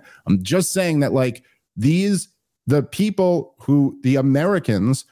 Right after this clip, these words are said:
who send their kids to these public schools, they've been forced to pay into that system, whether they like it or not.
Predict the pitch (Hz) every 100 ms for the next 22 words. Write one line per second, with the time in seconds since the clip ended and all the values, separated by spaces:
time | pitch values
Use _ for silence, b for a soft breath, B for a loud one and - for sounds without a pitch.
0 | _ - 123 151 170 202 180 196 180 -
1 | 127 101 - 104 101 - 110 110 - b
2 | b 131 202 214 262 226 - 165 185 175
3 | 147 - 151 139 135 123 117 104 - 110
4 | 110 104 104 110 104 95 107 107 95 90
5 | 90 78